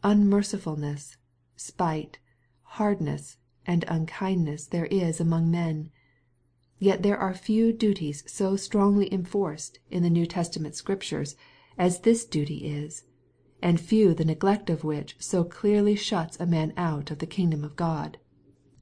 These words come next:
Would we give proof that we are at peace with God,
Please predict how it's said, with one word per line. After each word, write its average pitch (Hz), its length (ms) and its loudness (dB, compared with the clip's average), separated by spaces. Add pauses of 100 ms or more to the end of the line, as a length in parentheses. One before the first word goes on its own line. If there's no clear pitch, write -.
(540)
Would 220 300 8
we 247 120 2
give 240 320 0
proof 147 460 0 (180)
that - 160 -2
we 185 140 0
are 180 100 2
at - 160 -2
peace 202 400 -4
with 156 180 -8
God, 147 380 -8